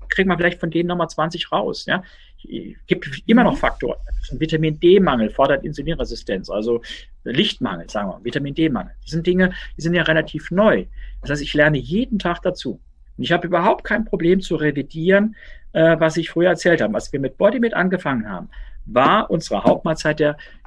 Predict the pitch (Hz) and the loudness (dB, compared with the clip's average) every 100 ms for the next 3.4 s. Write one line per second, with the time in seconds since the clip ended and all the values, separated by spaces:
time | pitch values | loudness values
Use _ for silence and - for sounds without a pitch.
0 | - - - 127 139 135 156 156 151 151 | -20 -16 2 2 4 4 4 4 4 2
1 | - 120 113 113 110 95 85 - - - | 2 4 4 0 -4 -8 -14 -20 -20 -12
2 | - 160 170 170 - 208 165 220 - - | -2 2 2 0 2 2 2 -2 -8 -10
3 | - - 135 | -10 -4 -4